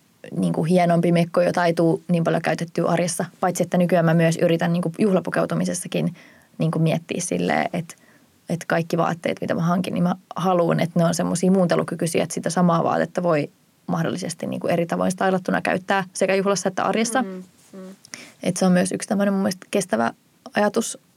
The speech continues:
Speaker 1: vaatekaapilla. Mut et, ö, nyt on tullut paljon kaikkia tämmösiä vaatelainaamoja ja vuokraamoja ja musta siinä on niinku,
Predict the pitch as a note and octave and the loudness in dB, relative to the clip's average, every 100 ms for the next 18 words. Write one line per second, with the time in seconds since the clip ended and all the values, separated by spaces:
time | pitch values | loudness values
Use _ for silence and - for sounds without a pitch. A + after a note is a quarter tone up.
0 | - G#3+ A3 A#3 A#3 A#3 A#3+ - - - | -2 -2 0 -2 2 2 2 -2 -20 -20
1 | - - - _ _ _ - G#3 F#3+ - | -20 -20 -20 _ _ _ 2 2 2 -2
2 | - _ G#3 F#3 G3+ G3+ G#3 G3+ F#3+ E3+ | -18 _ 2 4 4 4 4 4 4 0
3 | E3+ F3+ F3+ F3 E3+ F3+ G#3 - - G3+ | 0 0 2 2 2 2 0 -2 -2 0
4 | G3 G3+ A3 A3 A3 G#3+ G#3+ G#3+ F#3+ A3+ | 2 4 4 4 4 4 2 0 0 2
5 | G#3+ G#3+ G#3 F3+ F3+ F3+ - - - F#3 | 4 4 4 4 2 -2 -8 -8 0 4
6 | F3 E3+ E3+ | 4 4 2